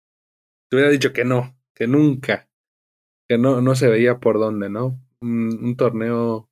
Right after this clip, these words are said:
con mucho, pues, con muchos temas, ¿no? Creo que, creo que, eh, todo lo malo que te puedes imaginar, <laughs> yo creo que como directivo, eh, y como aficionado,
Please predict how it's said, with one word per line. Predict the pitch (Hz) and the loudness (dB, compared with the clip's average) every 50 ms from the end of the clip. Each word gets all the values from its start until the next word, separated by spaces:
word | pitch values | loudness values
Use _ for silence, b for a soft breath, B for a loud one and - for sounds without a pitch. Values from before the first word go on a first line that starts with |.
| _ _ | _ _
con | - 104 101 | -8 -6 -4
mucho, | 101 104 107 107 107 - - 123 113 107 104 101 101 104 _ _ _ _ _ _ _ _ _ _ _ _ _ _ _ _ _ _ _ _ _ _ _ _ _ | -4 -4 -6 -6 -8 -6 -2 -2 0 0 0 -2 -4 -8 _ _ _ _ _ _ _ _ _ _ _ _ _ _ _ _ _ _ _ _ _ _ _ _ _
pues, | - - - | -20 -20 -14
con | - - 113 107 110 | -10 -8 -6 -6 -4
muchos | 120 131 127 - 151 135 - _ | -6 -6 -6 -6 -6 -8 -8 _
temas, | - - - 127 143 143 113 101 101 101 - | -8 -6 -6 -4 -4 -4 -4 -4 -6 -6 -8
¿no? | 107 101 107 123 143 135 | -8 -8 -6 -8 -8 -8
Creo | - - 117 123 | -6 -6 -6 -4
que, | - - 131 - - - | -2 -2 -2 -2 -4 -10
creo | _ _ _ _ | _ _ _ _
que, | - - 127 117 110 110 - - _ _ _ _ _ _ _ _ _ _ _ _ - | -4 -2 -2 -2 -2 -4 -8 -12 _ _ _ _ _ _ _ _ _ _ _ _ -8
eh, | 110 107 107 104 107 107 107 - - - - _ _ _ _ - | -6 -4 -2 -2 -2 -4 -4 -6 -8 -10 -14 _ _ _ _ 0
todo | 131 139 156 151 | 2 4 4 4
lo | 139 120 113 | 4 2 2
malo | 113 123 135 147 151 - | 2 0 0 0 0 -2
que | - - - _ _ _ _ _ _ _ _ | -2 -6 -8 _ _ _ _ _ _ _ _
te | - 110 | -8 -8
puedes | - - 123 127 135 143 127 | -2 0 2 4 4 4 2
imaginar, | 123 110 107 104 - - 113 107 110 117 127 143 147 | 0 0 -2 -4 -6 -8 -8 -6 -4 -2 -2 -2 0
<laughs> | - | 2
yo | 143 135 127 | 2 2 2
creo | 127 127 - - | 0 -4 -10 -10
que | 120 113 | -10 -6
como | - 120 110 110 110 110 | -4 -2 -2 -2 -2 -2
directivo, | 113 110 107 104 - _ - 131 131 143 170 190 - - _ _ _ _ _ _ _ _ _ _ _ _ _ _ - | 0 0 0 0 -2 _ 0 2 2 2 2 0 -2 -6 _ _ _ _ _ _ _ _ _ _ _ _ _ _ -2
eh, | 117 113 110 110 110 107 107 107 107 107 107 113 113 - - - | 0 2 4 4 4 2 2 2 0 0 -2 -2 -6 -8 -10 -10
y | - 120 107 | -10 -8 -4
como | - 117 113 113 | -2 -2 0 0
aficionado, | 107 107 - 117 - - 123 117 117 123 123 127 147 170 185 - | 0 -2 -2 -4 -2 0 0 0 0 0 0 0 0 0 -2 -4